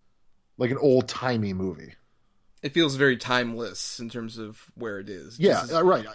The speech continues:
Speaker 1: yeah, I agree.
Speaker 2: even, even though it takes place during, like, the Depression era, um, it still just feels like this could be of any time, any place that doesn't have cell <laughs> phones, basically. Um,
Speaker 1: Mm-hmm.
Speaker 2: it, it just, it, it, th-, there is a timeless quality to it. I think it's because of the influence that it's had,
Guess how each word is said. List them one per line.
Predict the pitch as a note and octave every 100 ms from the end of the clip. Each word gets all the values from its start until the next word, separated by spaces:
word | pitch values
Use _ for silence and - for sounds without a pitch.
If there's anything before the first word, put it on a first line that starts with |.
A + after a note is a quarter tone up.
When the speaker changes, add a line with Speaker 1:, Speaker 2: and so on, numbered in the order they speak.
| -
Speaker 1:
yeah, | E3 A2+ E2+ -
I | A#2
agree. | A2+ A2+
Speaker 2:
even, | E3+
even | F#3+ G3
though | G3+
it | D3+
takes | F3+ -
place | - D3+
during, | - C3
like, | A2+
the | A2
Depression | A2+ - A#2 -
era, | G2 G2+ F2+ E2+ - _
um, | A#2+ A2+ G#2+
it | A2+
still | - B2+ A#2
just | A2+ A2+
feels | - A#2 A2
like | G#2 - - -
this | G#2+
could | B2+
be | A#2+ A#2+
of | A2
any | A#2 A2+
time, | B2 A2+ G#2+
any | G#2+ A2
place | - A2+ G#2+ - -
that | - A2 -
doesn't | A#2+ A2
have | A#2+ A#2 -
cell | A#2 A2
<laughs> |
phones, | - B2+ C3 -
basically. | - - - - A3 - - - - -
Um, | C3+ C3 B2+ B2 A#2+ A#2 - -
Speaker 1:
Mm-hmm. |
Speaker 2:
it, | C#3+
it | C3 C3+
just, | C#3+ C3+
it, | C#3+ B2+
it, | C#3 - - - - -
th-, | D3+
there | E3 F#3
is | F#3
a |
timeless | E3+ E3 C#3+
quality | - C#3 C#3
to | C3
it. | B2+
I |
think | C3 A#3+
it's | G3
because | - C3+ C#3+ C#3
of |
the | F3 F#2
influence | B2+ B2 A2+ A2
that | G#2 F2+
it's | G#2
had, | A2+ F2 C2 -